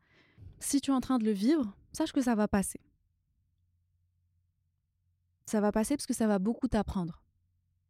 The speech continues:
Moi, je sais que c'est, c'est ce qui m'a le plus appris.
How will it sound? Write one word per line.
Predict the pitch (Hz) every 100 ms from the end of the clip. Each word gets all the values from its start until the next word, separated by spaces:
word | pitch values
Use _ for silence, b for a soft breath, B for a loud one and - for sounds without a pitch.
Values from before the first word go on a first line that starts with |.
| _ _ _ - 196
Moi, | 214
je | 214
sais | 196 247
que |
c'est, | - 202 -
c'est | - 226
ce | -
qui | 220
m'a | 202
le | 190
plus | - 247 220
appris. | 196 - 190